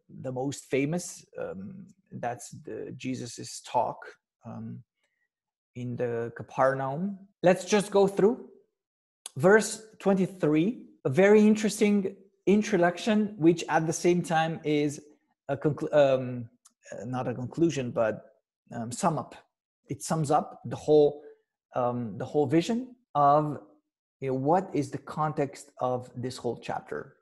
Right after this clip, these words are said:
Verse twenty-three says, "Then some boats from Tiberias came near the place where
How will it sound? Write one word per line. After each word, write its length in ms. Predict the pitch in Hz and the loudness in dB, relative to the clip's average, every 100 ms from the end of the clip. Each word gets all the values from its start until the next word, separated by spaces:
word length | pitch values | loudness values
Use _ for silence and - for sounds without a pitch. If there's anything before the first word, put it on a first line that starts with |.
| _ | _
Verse 240 | 160 160 | 2 2
twenty-three 520 | 165 156 151 - 160 165 | 0 -2 -2 0 0 0
says, 440 | 151 143 156 143 - | 2 2 2 -4 -10
"Then 220 | 135 143 | -2 -2
some 300 | 131 147 147 | 0 -4 -2
boats 440 | 127 147 165 - - | 0 2 0 -4 -10
from 240 | - 135 | -8 -8
Tiberias 640 | 196 135 139 143 135 139 - | -4 -2 2 2 2 -2 -6
came 240 | - 123 | -8 -8
near 380 | 139 139 139 - | -2 0 0 -2
the 120 | 135 | -10
place 380 | - 127 151 156 | -8 -2 -2 -2
where 380 | 131 127 117 | -2 -2 -4